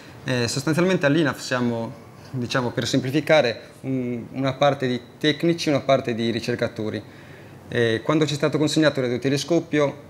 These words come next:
a fine duemiladodici è iniziata la validazione tecnica, eh, significa che noi abbiamo testato e validato tutta la parte di nostra competenza che andava da, dall'elettronica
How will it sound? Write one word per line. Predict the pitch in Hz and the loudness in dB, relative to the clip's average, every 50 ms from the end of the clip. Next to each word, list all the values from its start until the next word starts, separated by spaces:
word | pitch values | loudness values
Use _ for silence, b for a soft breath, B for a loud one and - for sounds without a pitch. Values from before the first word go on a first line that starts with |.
| - - | -16 -10
a | - 127 120 117 | -6 -6 -6 -6
fine | - - 123 120 120 117 117 113 113 113 110 110 107 | -4 -2 -2 0 0 2 0 0 2 2 0 0 0
duemiladodici | 117 120 120 120 120 123 123 131 131 151 151 151 147 143 143 - - 156 147 143 B B B B | 0 0 2 2 2 2 0 2 2 2 2 2 2 0 -2 0 0 0 0 0 B B B B
è | - | 2
iniziata | 135 139 135 139 143 135 127 - - 123 127 | 2 2 2 4 2 2 2 2 0 0 0
la | 127 127 131 | 2 2 0
validazione | 123 131 131 120 131 123 - - 135 123 113 - | 2 2 0 0 0 -2 -2 -2 -2 -2 -2 -2
tecnica, | - 113 104 - 110 113 107 - - 120 117 110 | -4 -4 -4 -4 -4 -4 -4 -4 -2 -4 -4 -4
eh, | - 123 120 113 113 113 113 | -4 -4 -4 -2 -2 -2 -4
significa | 113 - 139 139 135 - 120 127 | -2 0 0 0 0 0 -2 -2
che | 120 - 143 | 0 2 2
noi | 151 143 | 2 2
abbiamo | 131 120 113 120 117 117 113 - | 2 2 0 -2 -2 -2 -4 -4
testato | - 123 - - 143 131 - 127 | -6 -6 0 2 0 2 2 0
e | |
validato | 113 127 135 139 131 135 131 127 - 120 | 0 2 2 2 4 2 2 2 -2 -6
tutta | - - 110 - | -6 -6 -4 -4
la | 123 120 | -4 -2
parte | - - 135 131 127 | 0 0 0 0 0
di | 120 | -2
nostra | 117 123 117 - 113 | -2 -2 -4 -6 -6
competenza | - - 117 104 120 - - 135 131 120 - | -4 -4 -2 -2 -2 0 0 0 0 0 -4
che | 113 - | -6 -4
andava | 117 117 117 110 113 110 | -2 0 0 0 0 0
da, | 104 113 110 113 110 104 B B B B B B - 117 113 | 0 2 2 2 0 -2 B B B B B B -10 -8 -4
dall'elettronica | 107 123 127 127 127 123 120 - - 127 123 123 131 131 135 - 147 147 143 143 - | 0 0 2 2 2 0 -2 -2 -2 -2 0 0 0 0 0 2 0 0 0 -2 -8